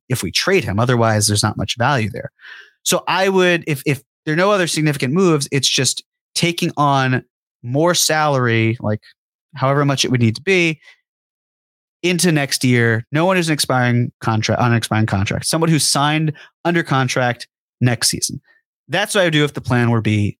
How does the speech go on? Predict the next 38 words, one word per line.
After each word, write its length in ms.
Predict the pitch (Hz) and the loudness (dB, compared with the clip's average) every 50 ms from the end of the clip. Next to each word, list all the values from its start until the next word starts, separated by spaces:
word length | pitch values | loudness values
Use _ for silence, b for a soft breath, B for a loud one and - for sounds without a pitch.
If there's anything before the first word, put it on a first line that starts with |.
| _ | _
nothing. 360 | 113 110 151 - - - - - b b b b b b b _ _ | -4 -4 -4 -4 -8 -12 -14 -16 b b b b b b b _ _
Um, 320 | - 73 82 - - - - _ _ _ _ _ _ _ _ _ _ - 127 - _ _ _ | -6 -4 -2 -2 -2 -4 -6 _ _ _ _ _ _ _ _ _ _ -12 -12 -12 _ _ _
but 140 | - 147 143 | -2 -2 0
I 60 | 147 | 2
mean, 180 | 156 156 151 | 2 2 2
it 60 | 151 151 | 2 2
would 120 | 151 147 | 0 0
be, 560 | 139 147 143 139 139 139 135 135 131 - - _ _ _ _ _ _ _ _ | 2 2 2 2 2 2 2 2 0 -2 -6 _ _ _ _ _ _ _ _
it 180 | - - 120 | -10 -4 -2
would 140 | 156 156 156 | 0 0 2
be 100 | 156 160 | 2 0
more 300 | 151 151 160 170 170 170 | 2 2 2 2 2 2
in 80 | 175 170 | 2 2
the, 240 | 170 165 165 165 - | 2 0 0 0 -2
the 80 | 165 160 | -2 0
bench 260 | 190 214 240 - - | 0 0 0 0 0
player 360 | - 120 101 85 - - - - _ - - | -2 -2 -2 -2 -4 -8 -12 -14 _ -8 -4
vibe, 400 | 120 117 101 73 73 78 - 147 - _ _ | -2 0 0 0 -2 -4 -6 -8 -12 _ _
right? 300 | 120 117 127 160 175 - | -2 0 0 0 0 0
Like, 160 | 147 139 127 | -2 0 0
it 40 | 151 | 0
would 80 | 143 | 2
have 240 | 135 135 151 160 - - | 2 2 0 0 -2 -4
to 100 | 131 107 | -4 -4
be. 240 | 110 - - - B B B B B B B - | -4 -6 -8 -12 B B B B B B B -6
And 120 | 127 139 | -4 -2
I 80 | 147 156 | 0 0
don't 100 | 170 170 | 0 -2
think 140 | 175 170 | -2 -2
the 80 | 165 156 | -2 0
ceiling 680 | - - - 175 165 165 165 165 160 160 160 156 151 - | 0 0 0 0 2 2 2 2 2 2 0 0 -2 -2
changes 380 | - - 160 160 160 151 139 131 | -2 0 2 2 2 0 0 0
much 360 | 127 127 139 151 151 - - | 2 2 0 0 0 -2 -2
with 100 | 143 131 | -2 -2
a 40 | 123 | -2
trade 360 | - - - 135 135 131 120 | -2 -2 0 0 0 0 0
now, 420 | 120 117 120 135 160 175 180 190 | 0 0 2 2 2 2 2 0
but 280 | 175 147 143 131 127 | 0 0 -2 -2 -2